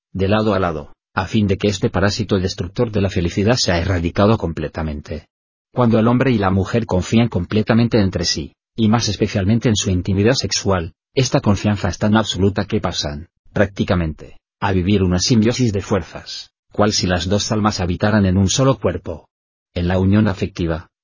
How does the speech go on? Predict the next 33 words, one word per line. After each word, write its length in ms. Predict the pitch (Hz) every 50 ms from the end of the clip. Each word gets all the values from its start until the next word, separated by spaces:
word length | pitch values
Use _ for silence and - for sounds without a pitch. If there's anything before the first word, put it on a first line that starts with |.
| _
ambas 340 | - 120 127 110 104 - -
almas 280 | 110 107 104 104 - -
comparten 580 | - 87 85 85 - 104 95 95 - 98 95
el 100 | 90 92
cerebro 380 | 92 - 110 101 110 113 127 123
y 100 | 110 101
el 100 | 92 92
corazón 440 | - 95 85 82 82 - 113 101 101
vibrando 380 | 98 98 104 113 117 117 110
en 80 | 104 90
sintonía, 640 | - 120 107 90 - 85 85 85 82 73 76 - - _ _ _ _ _
resultando 640 | - 107 117 104 - 104 90 - 117 120 123 123 120
de 120 | 101 104
ello 140 | 101 98 92
una 140 | 90 87 85
existencia 520 | 87 - - 87 - - 113 120 - 110
indivisible. 640 | 95 95 87 90 87 80 - 85 80 71 69 69 - - _ _ _ _ _ _ _ _ -
Es 140 | 160 160 -
comprensible 600 | - 117 104 107 101 95 98 - 135 120 127 127
que 100 | - 95
si 140 | - -
uno 200 | 113 107 101 98
de 80 | 92 90
los 160 | 85 87 82
dos 160 | 85 107 104
compañeros 600 | - - 82 80 85 85 85 90 87 90 87 - 160
o 40 | 147
los 180 | 113 107 95
dos 180 | 95 127 131 -
caen 300 | - 123 113 101 90 92
en 100 | 92 92
la 80 | 90
indiferencia, 880 | 90 87 85 78 98 90 - 85 73 71 67 67 - - 87 73 - -